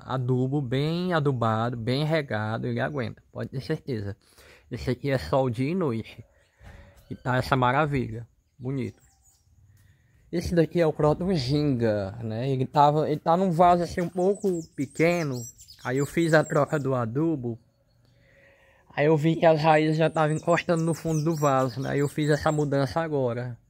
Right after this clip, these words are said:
Agora que ele vai começar a desenvolver mais. Ele ficou assim meio que peladinho, ó. Justamente por causa disso. Que as raízes chegaram no fundo do vaso e eu acho que o vaso se tornou pequeno pra ele.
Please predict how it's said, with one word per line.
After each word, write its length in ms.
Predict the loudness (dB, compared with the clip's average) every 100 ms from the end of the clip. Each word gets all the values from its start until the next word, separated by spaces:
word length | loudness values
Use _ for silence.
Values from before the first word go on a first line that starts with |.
| -12
Agora 520 | -4 -2 0 0 2 0
que 80 |
ele 120 | -2 0
vai 180 | 0
começar 580 | 0 -2 0 2 2 0 -2
a 100 | -4
desenvolver 560 | -2 0 2 2 0
mais. 260 | -2 -4 -6
Ele 140 | -8
ficou 160 | -4 -4
assim 200 | -2 0
meio 200 | 0 0
que 140 | -2
peladinho, 720 | -2 2 4 4 2 0 0 0
ó. 100 | -4 -10 -20 -20 -20 _ -20 _ _ _ _ _ -20 -20 _ _ _ _ _ -2
Justamente 640 | 0 2 2 4 2 0
por 160 | -4 2
causa 340 | 4 4 4
disso. 480 | 2 0 -2 -6 -12 -16 -20 -4
Que 80 |
as 120 | 0 2
raízes 360 | 4 4 2
chegaram 420 | 2 2 4 4
no 100 | 2
fundo 300 | -2 -4 -4
do 140 | -2 -4
vaso 320 | -2 -2 -2
e 40 |
eu 60 | -2
acho 160 | -4 -4
que 80 |
o 80 | -2
vaso 260 | 0 0 0
se 120 | -4
tornou 260 | -2 0 -2
pequeno 460 | -4 -4 -2 -2
pra 200 | -4 -2
ele. 300 | -2 -2 -6